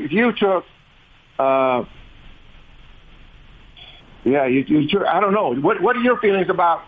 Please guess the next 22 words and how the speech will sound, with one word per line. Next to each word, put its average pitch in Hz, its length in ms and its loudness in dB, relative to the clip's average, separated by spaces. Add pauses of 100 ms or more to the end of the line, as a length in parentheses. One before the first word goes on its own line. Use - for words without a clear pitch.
(140)
Harden 180 400 0
and 160 140 -2
Kyrie? 170 400 2
I 151 40 2
mean, 156 200 0
Kyrie's 185 360 2
been 185 180 -2
pretty 185 280 -2
special. 190 460 -2 (200)
You 139 120 0
know, 156 280 0
Harden 196 480 0
was 160 200 2 (100)
leading 185 400 2
that 175 180 0
team 190 200 2
by 175 160 0
himself 196 460 -2
for 165 80 -2
most 165 340 -2
of 196 80 -4
the, 214 160 -2